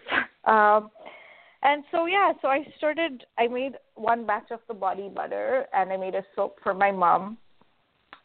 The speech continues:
And it turned out really nice, and it was amazing for the skin, and started using it on my daughter, and I gave it to my sister, and I gave it to my mom, and they all really liked it.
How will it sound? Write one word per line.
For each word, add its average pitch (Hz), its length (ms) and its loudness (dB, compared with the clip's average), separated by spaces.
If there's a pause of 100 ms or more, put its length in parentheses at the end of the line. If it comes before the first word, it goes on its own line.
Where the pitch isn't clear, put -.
(100)
And 196 640 4 (600)
it - 200 -2
turned 269 220 2
out 226 200 2
really 233 300 -4
nice, 185 360 -6 (320)
and 196 260 -2
it 196 100 -6
was 196 240 -2 (220)
amazing 202 500 0
for 202 160 0
the 190 120 -4 (100)
skin, 220 440 -2 (140)
and 196 380 -6 (160)
started 214 320 0
using 240 380 0
it 202 120 -2
on 185 180 2
my 185 140 2
daughter, 175 540 2
and 180 160 -2
I 175 80 -2
gave 180 220 -4
it 180 180 -10
to 220 40 -6
my 208 200 -2 (100)
sister, 185 520 0
and 185 100 -6
I 180 40 -2
gave 185 200 0
it 208 140 -10
to 254 80 -2
my 247 140 4
mom, 196 300 -2 (560)
and 226 260 2
they 220 140 4
all 240 260 6
really 214 380 -4
liked 240 340 -2
it. 196 220 -6